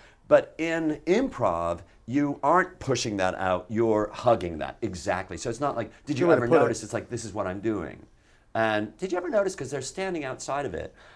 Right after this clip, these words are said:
Speaker 1: um, did you stand up? You did stand up.
Speaker 2: I do it every once in a while, but I'm not
Speaker 1: But you're a
Speaker 2: uh,
Speaker 1: host, and so for you
Speaker 2: I'm not good at it. I mean, there are guys that are great at it, and I'm, I don't have the, the giant chunk of material. I can get up and tell a funny story,
Speaker 1: Mm-hmm.
Speaker 2: but I think I'm funnier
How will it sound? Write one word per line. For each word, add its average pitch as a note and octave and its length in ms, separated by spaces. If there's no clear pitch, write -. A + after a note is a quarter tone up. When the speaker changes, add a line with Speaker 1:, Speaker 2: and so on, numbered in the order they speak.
Speaker 1:
um, D3+ 320
did D#3+ 160
you A#3 240
stand A#3+ 320
up? C4+ 160
You A#3+ 80
did D#4 160
stand G#2 320
up. D#3+ 120
Speaker 2:
I A#3+ 80
do A#3 340
it E4+ 140
every A#3 180
once A3+ 220
in - 20
a A3 40
while, A3+ 140
but G3 160
I'm F3+ 120
not G#3 160
Speaker 1:
But A3+ 100
you're D#4 140
a - 20
Speaker 2:
uh, E3 160
Speaker 1:
host, E3 560
and D3 160
so F3+ 180
for F3+ 200
you F#3 100
Speaker 2:
I'm A#3+ 340
not D4 220
good E4+ 140
at F3+ 160
it. A#2+ 120
I D#3+ 60
mean, E3+ 160
there F3+ 100
are E3+ 40
guys F3 300
that A3 100
are D3 180
great D#3 160
at G3 160
it, A#3 160
and D3+ 140
I'm, D#3+ 200
I D3+ 80
don't F#3 180
have F3+ 220
the, C#3+ 120
the C3+ 200
giant D3 440
chunk - 280
of B2+ 100
material. C3 500
I D#3 60
can D#3+ 140
get F3+ 120
up G3 140
and D3+ 100
tell D#3 200
a D3+ 40
funny C#3 220
story, C#3 460
Speaker 1:
Mm-hmm. B2+ 340
Speaker 2:
but D3+ 100
I C#3+ 40
think E3 200
I'm C#3 120
funnier D3 720